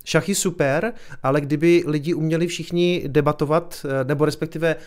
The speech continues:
byli poučeni o tom, jako jak argumentovat v těch problémech, tak si myslím, že svět by byl vlastně lepším místem. Takže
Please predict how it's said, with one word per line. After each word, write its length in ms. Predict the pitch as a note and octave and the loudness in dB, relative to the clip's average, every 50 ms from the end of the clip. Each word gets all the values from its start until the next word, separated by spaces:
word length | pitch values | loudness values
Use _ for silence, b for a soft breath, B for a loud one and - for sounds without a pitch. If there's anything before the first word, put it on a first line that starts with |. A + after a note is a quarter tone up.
| B - | B -8
byli 180 | C3 D3+ D#3+ D#3+ | -2 -2 -2 0
poučeni 440 | D#3+ D#3+ D3+ D#3 - E3+ D#3+ D#3 | 0 -2 -4 -2 -2 -2 -2 -2
o 40 | D3+ | -2
tom, 160 | - - D#3+ | -2 -2 -2
jako 200 | D#3 D3+ D#3 E3+ | -2 -2 0 0
jak 160 | E3 D#3+ E3 - | 0 0 0 -2
argumentovat 680 | - D3 D3 D3 D3 D3 D3 D3 - D#3+ D#3 E3 E3 - | -4 -6 -4 -4 -4 -4 -4 -4 -2 -2 -2 -2 -4 -6
v 60 | - | -8
těch 180 | - D#3+ D#3 - | -8 -8 -6 -6
problémech, 420 | - C#3 C#3 C#3 D3 D3 D#3 D3+ | -6 -4 -2 0 0 0 -2 -2
tak 120 | D3 D#3 - | -6 -6 -6
si 80 | - | -8
myslím, 240 | D3 C#3+ - D#3 D3+ | -8 -8 -6 -6 -4
že 100 | D#3 D#3+ | -4 -4
svět 180 | - - D3+ D3 | -4 -6 -8 -8
by 100 | D3 D3 | -6 -6
byl 140 | D3+ D#3+ | -4 -4
vlastně 260 | C#3+ D3+ D3 - - D3+ | -4 -4 -4 -2 -2 -2
lepším 280 | D#3 D#3 - E3+ D#3+ | -4 -2 -2 -2 -2
místem. 300 | E3 E3+ - - G#2+ G#2 | -2 -2 -2 -4 -6 -6
Takže 240 | A2+ A#2+ B2 C#3+ C#3 | -4 -4 -2 -4 -4